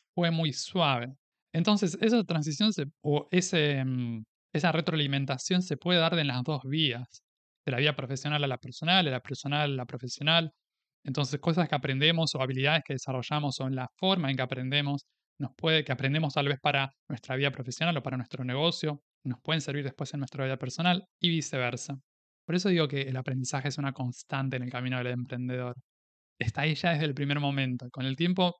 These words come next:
va cambiando, va tomando nuevas formas. Al principio aprendemos algunas cosas porque necesitamos que suceda.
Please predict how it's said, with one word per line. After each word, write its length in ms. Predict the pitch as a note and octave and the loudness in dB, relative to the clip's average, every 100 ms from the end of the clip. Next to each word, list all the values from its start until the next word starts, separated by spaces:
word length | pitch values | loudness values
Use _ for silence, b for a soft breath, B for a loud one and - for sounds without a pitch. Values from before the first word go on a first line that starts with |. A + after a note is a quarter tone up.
| - | -2
va 100 | C#3+ | -2
cambiando, 560 | C#3+ C3+ C3 C#3+ D3+ C#3 | 0 -2 0 0 0 -2
va 80 | B2+ | -2
tomando 300 | C3 B2+ B2+ | -4 -4 -4
nuevas 200 | B2+ B2 | -6 -4
formas. 420 | C#3+ B2+ A#2 - _ _ _ _ _ _ _ _ | -4 -4 -8 -14 _ _ _ _ _ _ _ _
Al 200 | C#3 C3+ | -2 0
principio 640 | C#3 C#3 - G3 F#3 G3 G3 _ - | 0 0 4 2 4 2 0 _ -6
aprendemos 880 | C3+ B2+ C3 C3+ D3+ E3+ D#3 - - | -6 -2 -2 0 2 2 0 -2 -6
algunas 340 | C3+ D3 D#3 | -4 0 -2
cosas 520 | - G#3 F#3+ F#3+ F3+ - | 2 2 4 2 0 -4
porque 340 | - B2+ C3+ | -8 -4 -4
necesitamos 600 | C3+ C3 B2+ C#3+ D3+ E3 - | -2 -2 0 0 2 2 0
que 100 | C3+ | -2
suceda. 480 | C3 B2 C#3+ A#2 | -4 -2 0 -2